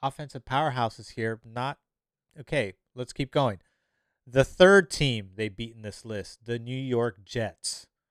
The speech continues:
who only recently won their first game of the season. Before that, they lost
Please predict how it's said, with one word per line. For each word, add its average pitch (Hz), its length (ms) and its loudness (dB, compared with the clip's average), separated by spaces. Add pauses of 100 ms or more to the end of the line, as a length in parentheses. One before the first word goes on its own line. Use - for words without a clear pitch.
(140)
who 131 240 -6
only 165 380 -6
recently 127 720 -6
won 98 380 -8 (380)
their 110 180 0
first - 440 -4
game 113 320 -6
of 107 160 -10
the 101 80 -16
season. 92 480 -12 (720)
Before 123 400 2
that, 131 400 6 (400)
they 151 160 0
lost 175 640 -2